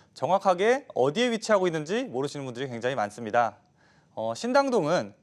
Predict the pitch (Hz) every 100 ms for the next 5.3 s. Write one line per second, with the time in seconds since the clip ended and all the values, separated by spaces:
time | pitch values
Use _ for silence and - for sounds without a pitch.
0 | _ - 226 240 247 233 214 190 180 160
1 | 214 302 - 147 156 165 127 - 139 120
2 | 104 156 139 98 _ _ _ _ _ 233
3 | 247 254 240 214 190 180 190 226 269 _
4 | 143 - 185 160 131 165 226 - 127 -
5 | 117 143 180